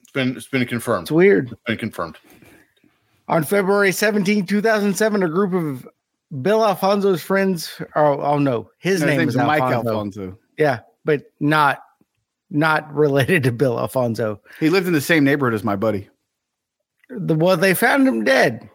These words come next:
Speaker 2: He hanged himself inside his Tampa home. W W E acknowledged his death February twentieth on a broadcast of E C W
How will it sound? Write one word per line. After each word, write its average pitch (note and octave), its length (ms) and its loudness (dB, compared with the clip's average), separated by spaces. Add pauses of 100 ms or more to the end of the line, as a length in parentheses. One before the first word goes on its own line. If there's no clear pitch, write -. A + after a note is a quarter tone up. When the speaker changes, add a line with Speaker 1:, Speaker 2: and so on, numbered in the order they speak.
(180)
Speaker 2:
He D3 160 -2
hanged F#3 360 2
himself B2 440 0
inside C3 320 0
his A#2+ 120 -4
Tampa C#3 340 0
home. A2+ 340 -2 (2250)
W E3 320 0
W F3+ 280 0
E F#3+ 160 0
acknowledged F3+ 560 0
his F#3 160 -2
death G3+ 260 -2
February G3+ 500 0
twentieth G#3 460 0
on F3+ 80 2
a D#3+ 80 2
broadcast F3 580 0
of D3 120 -4
E F#3+ 180 0
C G3 220 0
W E3+ 580 2